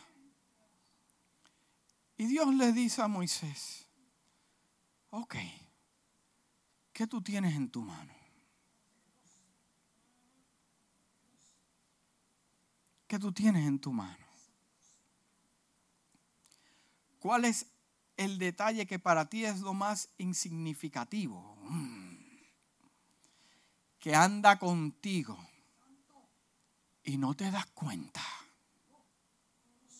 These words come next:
Lo usas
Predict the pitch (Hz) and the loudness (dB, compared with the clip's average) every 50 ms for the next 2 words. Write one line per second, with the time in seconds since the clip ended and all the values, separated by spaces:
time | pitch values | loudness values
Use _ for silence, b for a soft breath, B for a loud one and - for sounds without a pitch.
0 | - - _ _ _ _ _ _ _ _ _ _ _ _ _ _ _ _ _ _ | -20 -20 _ _ _ _ _ _ _ _ _ _ _ _ _ _ _ _ _ _
1 | _ _ 277 285 269 262 _ _ _ _ _ _ _ 226 _ _ _ _ _ _ | _ _ _ _ _ _ _ _ _ _ _ _ _ _ _ _ _ _ _ _
2 | _ _ _ _ _ _ _ _ _ _ _ - 170 170 175 185 196 254 302 294 | _ _ _ _ _ _ _ _ _ _ _ 2 6 6 6 6 6 4 2 2
3 | - - 302 269 277 262 - - - - - - | 4 4 4 4 4 2 2 0 0 -2 -4 -10